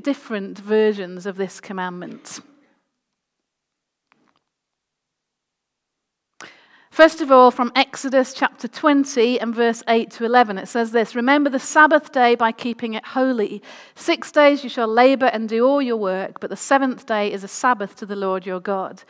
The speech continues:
On it you shall not do any work, neither you, nor your son or daughter, nor your male or female servant, nor your animals,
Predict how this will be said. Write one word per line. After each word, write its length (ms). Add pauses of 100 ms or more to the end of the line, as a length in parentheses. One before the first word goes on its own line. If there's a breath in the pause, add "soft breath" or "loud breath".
(440 loud breath)
On 160
it 100
you 100
shall 200
not 320
do 160
any 220
work, 340
neither 220
you, 360
nor 140
your 160
son 260
or 120
daughter, 440
nor 160
your 140
male 300
or 40
female 420
servant, 480
nor 120
your 180
animals, 440